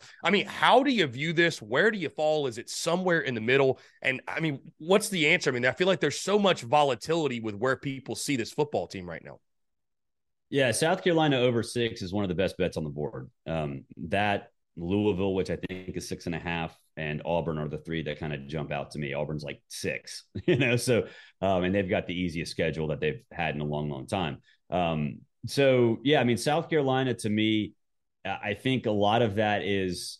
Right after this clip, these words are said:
Speaker 2: you know, look, you, you just kinda described a, a system and a recipe that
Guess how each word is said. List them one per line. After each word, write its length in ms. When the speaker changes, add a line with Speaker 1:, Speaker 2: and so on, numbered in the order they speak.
Speaker 2:
you 80
know, 100
look, 220
you, 180
you 200
just 260
kinda 220
described 840
a, 460
a 220
system 680
and 80
a 80
recipe 600
that 420